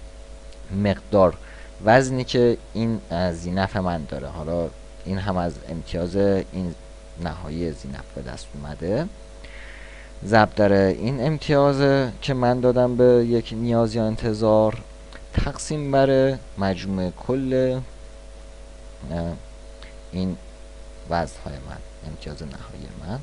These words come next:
که حالا ضرب در صد و اینا هم می‌تونین بکنین که، اه، بهتر بشه، ولی خب اینطوری من بین صفر و یک در بردم اگه توجه کنین.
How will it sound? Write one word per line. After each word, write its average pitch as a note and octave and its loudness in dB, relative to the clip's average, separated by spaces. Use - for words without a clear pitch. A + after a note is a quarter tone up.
که - -6
حالا A2 0
ضرب G2 0
در F2 2
صد G2+ -4
و - -2
اینا F2 -2
هم F#2 -4
می‌تونین F#2+ -6
بکنین A2 -4
که، G2+ -4
اه، D#2 -6
بهتر C2 -8
بشه، - -8
ولی E2+ -2
خب - -6
اینطوری F2 -4
من G2+ 0
بین F2+ -2
صفر - -10
و - -6
یک B1+ -12
در - -12
بردم A#1+ -14
اگه A#1 -14
توجه B1 -14
کنین. D#2+ -12